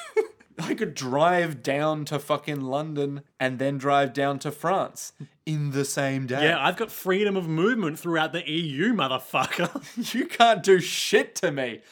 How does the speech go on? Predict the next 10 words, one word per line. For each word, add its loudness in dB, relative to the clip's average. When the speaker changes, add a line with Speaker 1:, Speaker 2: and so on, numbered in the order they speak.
Speaker 1:
I'm 4
from 0
Japan. 2
Speaker 2:
<laughs> 4
Um, 0
her -4
job 0
is -4
Shiranui -4
ninja -4